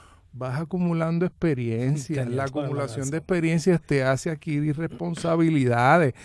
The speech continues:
Speaker 1: El desempeño de las responsabilidades te va convirtiendo en una persona que te hace meritoria de más responsabilidades. Y llega un punto en que entonces estás de alguna forma preparado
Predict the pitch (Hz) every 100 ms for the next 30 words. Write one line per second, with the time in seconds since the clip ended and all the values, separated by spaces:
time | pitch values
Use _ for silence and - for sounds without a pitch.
0 | - - - 139 139 139 151 131 135 135
1 | 170 180 180 165 160 - 170 151 170 151
2 | 143 135 143 156 170 - - - - 143
3 | 135 139 175 190 190 143 - 147 156 214
4 | 208 165 165 175 180 165 - 147 190 175
5 | 139 139 127 185 190 185 175 151 151 196
6 | 190 156 131 151 190 - 196 175 185 170
7 | 139 139 180 175 - - - - 185 151
8 | 143 143 220 185 175 226 247 208 165 147
9 | 156 202 220 208 156 - 156 196 165 -
10 | 160 147 139 151 185 185 175 214 214 170
11 | 156 135 120 120 175 233 123